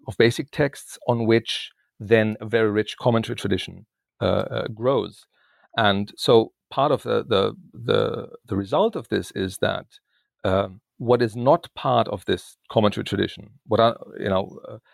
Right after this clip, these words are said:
the works on which no commentaries have been written, they fall out of the tradition. They're not treated anymore. Uh, they're not part of the discussion. And, um, um, uh,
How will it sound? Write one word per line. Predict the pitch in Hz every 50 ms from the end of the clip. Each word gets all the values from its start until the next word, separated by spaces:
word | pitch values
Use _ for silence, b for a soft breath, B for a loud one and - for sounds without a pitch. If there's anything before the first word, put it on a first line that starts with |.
| b b _
the | 123
works | 120 110 127 139 143 - -
on | - 127 117
which | 117 120 - - -
no | 120 117 113
commentaries | - - 127 117 117 107 - 107 -
have | 110 92 -
been | 98 92 98
written, | 110 131 156 - - 120 113 107 113 - _ _ _ _ _ _ _ _ _ _ -
they | 120 117
fall | - - _ - 147 147 139 139 -
out | 120 120 113
of | 101 -
the | 107
tradition. | - - - 95 110 107 - - 90
They're | 90 95
not | 95 110 113 -
treated | - - 135 127 127 131 107
anymore. | 104 110 113 113 110 104 104 101 101 104 110 - _ _ _ _ _ _ _ _
Uh, | - 113 104 107
they're | 110 117 113
not | 113 117 - - -
part | - 131 131 131
of | 117 -
the | -
discussion. | 107 110 98 - - 107 - - - 98 - _ _ _ _ _ _ _ _ _ _ _ _ _ -
And, | - 113 104 101 101 98 98 95 107
um, | 104 101 101 95 92 92 110 - _ _ _ _ _ _ _ _ _ _ _ _ _ _ _ _ _ _ - _ -
um, | 107 98 95 98 98 95 95 101 107 - - - - _ _ _ _ _ _ _ _ _ _ _ _ 98 92 _ _ _ _ _ _ _ _ _ _ _ -
uh, | - -